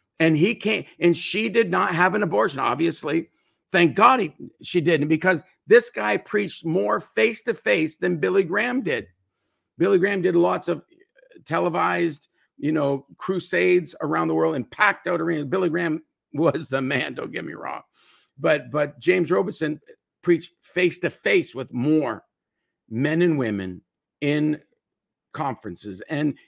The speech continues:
in churches and in stadiums all over the world. This, this guy supplied all kinds of water to, uh, all kinds of, uh,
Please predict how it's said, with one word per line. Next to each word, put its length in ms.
in 160
churches 600
and 200
in 100
stadiums 840
all 220
over 140
the 60
world. 200
This, 180
this 140
guy 200
supplied 580
all 160
kinds 460
of 100
water 580
to, 320
uh, 300
all 140
kinds 280
of, 200
uh, 220